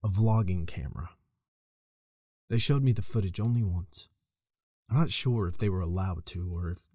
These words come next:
they felt so bad for me they figured it couldn't hurt. Either way, I saw it. My neighbor was sitting in the box outside of a shipping facility,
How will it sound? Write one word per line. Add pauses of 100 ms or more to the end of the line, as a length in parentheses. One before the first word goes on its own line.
they
felt
so
bad
for
me
they
figured
it
couldn't
hurt. (1000)
Either
way, (920)
I
saw
it. (2250)
My
neighbor
was
sitting
in
the
box
outside
of
a
shipping
facility,